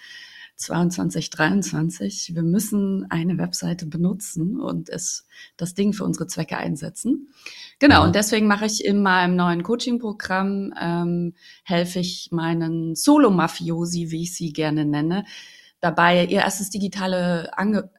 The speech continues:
Speaker 1: äh, Produkt oder Angebot zu entwickeln. Das heißt, wir machen erst,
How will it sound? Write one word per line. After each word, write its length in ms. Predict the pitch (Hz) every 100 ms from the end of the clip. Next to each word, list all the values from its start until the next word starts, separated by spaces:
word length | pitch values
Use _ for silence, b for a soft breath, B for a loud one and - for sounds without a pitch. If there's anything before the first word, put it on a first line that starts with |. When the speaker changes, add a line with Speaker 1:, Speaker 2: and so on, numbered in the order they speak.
| -
Speaker 1:
äh, 100 | 175
Produkt 400 | - 196 220 -
oder 180 | 170
Angebot 440 | - 185 175 151 147
zu 120 | -
entwickeln. 420 | - - - -
Das 160 | 165 -
heißt, 180 | 180 180
wir 80 |
machen 320 | 180 180 190 185
erst, 600 | 175 190 233 240 - -